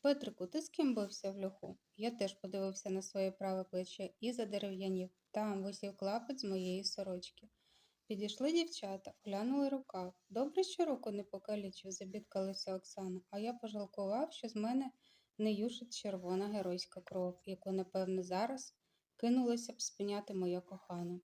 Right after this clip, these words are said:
Я відчув би дотик її милих рук і не бажав би іншого щастя. Гафійка подивилася на мене спокійніше. «Скидай, зашиємо. Оксанко, у мене ось під виголом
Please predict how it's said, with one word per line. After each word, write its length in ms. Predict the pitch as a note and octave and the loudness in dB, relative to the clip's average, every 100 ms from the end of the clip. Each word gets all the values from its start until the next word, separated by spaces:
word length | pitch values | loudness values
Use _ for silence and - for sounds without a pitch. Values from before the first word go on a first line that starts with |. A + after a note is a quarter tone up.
| _ | _
Я 200 | - A#3 | 0 2
відчув 460 | A#3+ A#3 - A3+ G#3 | 2 0 -2 -4 -2
би 140 | G3 | -4
дотик 440 | F#3 G3 G3 G3 - | -2 -2 -4 -8 -2
її 140 | F#3+ | 0
милих 380 | F#3+ F#3 F3+ - | 2 2 0 -4
рук 380 | F#3+ C4+ D4+ _ | -2 -2 -4 _
і 100 | - | -2
не 120 | F#3+ F3+ | 0 2
бажав 460 | F#3 F3+ G#3+ C4+ | 0 0 0 0
би 100 | C4 - | -2 -2
іншого 480 | F3 F#3+ - G3 G3+ | -2 -2 -4 -10 -8
щастя. 560 | - E3+ F3 E3+ - _ _ _ _ _ _ - _ | -6 -6 -8 -12 -20 _ _ _ _ _ _ -20 _
Гафійка 500 | G#3+ A#3 A#3 E4 F4+ | 0 0 8 8 8
подивилася 640 | D#4 A#3 A3+ A#3 C#4 C#4+ A3 | 4 0 2 4 4 2 0
на 120 | G#3 | 0
мене 240 | F#3+ G#3 | 2 2
спокійніше. 800 | A3+ - G#3+ - F#3+ F3+ F3+ G3 | -2 -6 -10 -4 0 0 0 -6
«Скидай, 420 | - - E4 B3 | -4 2 6 6
зашиємо. 580 | A3 A#3 A#3+ A#3 G3+ F#3 | 6 2 2 0 0 0
Оксанко, 580 | F3+ A#3 - C#4 G#3+ G#3 | -2 -6 0 0 2 0
у 40 | |
мене 340 | A3 D4 D#4+ B3 | 2 4 4 2
ось 100 | B3+ | -2
під 300 | - A3 - | -4 -8 -8
виголом 640 | G#3 B3 E4+ E4+ A3+ F#3+ | -2 4 4 4 2 2